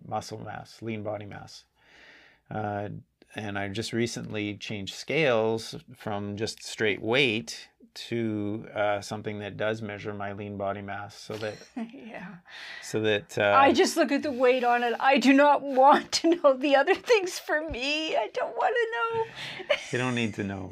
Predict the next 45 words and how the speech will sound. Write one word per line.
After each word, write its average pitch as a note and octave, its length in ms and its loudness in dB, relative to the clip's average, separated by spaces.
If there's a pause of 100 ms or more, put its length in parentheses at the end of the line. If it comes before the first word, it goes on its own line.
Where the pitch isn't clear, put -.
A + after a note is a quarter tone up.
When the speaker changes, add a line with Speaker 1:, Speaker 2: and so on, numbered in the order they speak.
(160)
Speaker 1:
But C3 300 6
anyways, A#2+ 480 4 (180)
I, D#3 240 8 (560)
I B2+ 200 6
changed C3+ 300 0
the A#2+ 80 0
scale A2 300 0
because A2 300 -4
I A2 80 0
went, A2 160 -4
I A2+ 100 -2
needed A2 320 -4
to A2 80 -8
know G#2 300 -4
what G#2 240 -4
my G2+ 100 -8
lean G#2+ 240 -6
body G#2 220 2
mass G2+ 320 -4
was G#2 260 -6
so G#2+ 160 -8
that G#2 240 -6 (460)
if A#2+ 240 -2
I G#2 100 0
do C3+ 640 0
start A2+ 320 -4
losing G#2+ 460 -2
lean G2+ 220 -6
body A2 260 2
mass, G2+ 600 -6
then A2 200 -8
I G2 160 -6
have G2 220 -8
to G#2 80 -12
eat G#2 160 -14
more. G2 400 -12 (580)
So, G2+ 480 -4
and G#2 180 -8
that's G#2 300 -10
one A2 240 -6
of G#2 80 -6
the G2+ 140 -8
things G2+ 280 -14
that, - 400 -8
um, F#2+ 280 -8